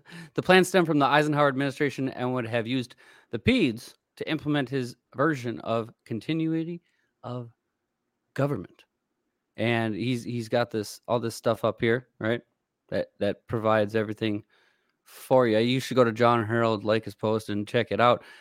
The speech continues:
And I just thought it was interesting because, you know, Chris, we've, we've gone over the peds for,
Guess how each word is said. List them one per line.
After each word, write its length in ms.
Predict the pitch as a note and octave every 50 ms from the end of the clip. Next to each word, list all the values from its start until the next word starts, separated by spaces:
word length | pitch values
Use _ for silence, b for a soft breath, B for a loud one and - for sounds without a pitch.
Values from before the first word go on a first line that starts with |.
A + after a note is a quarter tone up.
| B B
And 100 | - C3
I 60 | D3+
just 240 | D#3+ D#3+ F#3+ F3+ -
thought 160 | - F#3 F3+
it 60 | F3+ F3
was 180 | E3+ D#3 C#3
interesting 500 | D#3 F3+ F3+ - D#3 - - A#2+ A#2+ A#2
because, 380 | A2 A2 - - C3 A#2+ A2 A#2
you 60 | A#2
know, 160 | B2+ C3+ C#3
Chris, 280 | B2+ - E3 C#3+ - -
we've, 160 | C3+ B2+ A#2+ b b b b b b b b b b _ _
we've 160 | C#3+ D#3 E3+
gone 180 | G3 G3 F#3 F3
over 140 | E3+ E3 D#3
the 100 | C3 A2
peds 400 | - - C#3 C#3 C#3+ B2+ - -
for, 400 | - A2+ G#2+ G2+ G#2 G2+ G2+